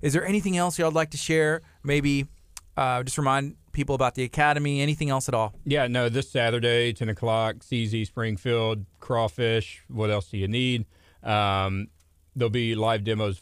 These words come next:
Speaker 2: for the Academy. Uh, our students will be getting, graduating. I don't think they wear cap and gowns, but it'd be sweet if they did.
Speaker 1: Oh.
Speaker 2: Um,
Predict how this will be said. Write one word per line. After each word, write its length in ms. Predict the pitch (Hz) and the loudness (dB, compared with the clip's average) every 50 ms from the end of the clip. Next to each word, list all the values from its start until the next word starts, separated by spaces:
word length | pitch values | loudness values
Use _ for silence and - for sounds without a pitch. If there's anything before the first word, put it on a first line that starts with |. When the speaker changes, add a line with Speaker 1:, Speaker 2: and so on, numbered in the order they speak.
| _ - | _ -6
Speaker 2:
for 300 | - 151 147 147 147 143 | -4 -2 0 0 0 0
the 320 | 127 131 131 131 127 127 123 | 0 -2 -2 0 0 0 -2
Academy. 800 | 113 - 127 117 113 113 113 110 113 113 113 113 113 113 110 95 | -2 -2 -2 0 0 0 0 -2 -2 -2 -2 -2 -2 -2 -2 -2
Uh, 340 | 98 98 98 95 98 98 - | 0 0 0 0 0 -2 -2
our 400 | - 107 104 104 101 101 95 92 | -2 0 0 0 0 0 -2 -4
students 680 | - - - - 127 120 113 113 113 110 104 - - - | -6 -10 -6 -4 -2 -2 0 -2 -2 -4 -6 -10 -10 -6
will 220 | 104 104 104 98 | -4 -4 -2 -2
be 120 | 95 101 98 | -2 -4 -2
getting, 500 | 101 101 95 101 101 101 98 98 95 87 - - - | -2 -2 -2 -2 -2 -4 -4 -4 -6 -8 -12 -16 -10
graduating. 760 | 110 101 95 101 101 104 104 104 104 101 104 104 101 101 92 - _ _ _ _ _ - - | -6 -4 -4 -2 -2 -4 -4 -4 -4 -4 -6 -6 -6 -8 -10 -12 _ _ _ _ _ -16 -8
I 60 | - | -4
don't 180 | 98 98 95 - | -4 -4 -4 -4
think 200 | - 107 98 95 | -4 -4 -4 -2
they 60 | 101 98 | -2 -2
wear 180 | 95 95 92 | 0 0 -2
cap 280 | - - 107 98 92 - | -2 0 0 0 0 0
and 120 | 98 92 | -2 -2
gowns, 360 | 92 95 98 98 98 98 90 | 0 0 0 0 -2 -2 -4
but 80 | 87 95 | -4 -4
it'd 100 | 92 90 | -4 -2
be 80 | 95 90 | -4 -4
sweet 300 | - - 110 104 101 92 | -4 -4 -2 -2 -2 -2
if 80 | 87 - | -2 -2
they 140 | 101 90 | -2 -4
did. 340 | 85 98 151 170 170 160 143 - | 0 0 2 2 2 2 0 -2
Speaker 1:
Oh. 360 | - 170 175 170 160 151 143 135 | -8 -10 -8 -6 -6 -4 0 2
Speaker 2:
Um, 640 | 123 120 117 110 110 104 101 98 95 92 90 87 | 2 4 4 4 2 2 2 0 -2 -2 -4 -6